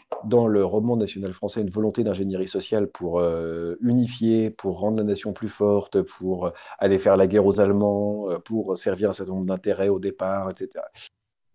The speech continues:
Que ça dégénère en d'autres choses, c'est évident. Euh, qu'il faille interdire les fictions collectives, je ne crois pas, il faut les rendre plus intelligentes.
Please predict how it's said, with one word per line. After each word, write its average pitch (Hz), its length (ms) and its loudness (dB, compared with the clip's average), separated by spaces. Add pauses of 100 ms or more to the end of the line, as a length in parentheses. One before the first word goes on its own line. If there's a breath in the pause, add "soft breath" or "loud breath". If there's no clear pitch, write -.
(120)
Que 139 160 4
ça 131 180 2
dégénère 127 580 4
en 104 80 2
d'autres 113 320 0
choses, 113 260 -2
c'est 95 160 0
évident. 95 520 -2 (500)
Euh, 87 1000 -2
qu'il - 160 -6
faille 123 520 2
interdire 123 420 2
les 110 100 4
fictions 113 340 -4
collectives, 107 420 0
je 98 100 -8
ne 101 60 -4
crois 98 240 0
pas, 151 160 2
il 143 60 -4
faut - 120 -4
les 107 120 4
rendre 127 220 -2
plus 127 200 0
intelligentes. 110 640 -2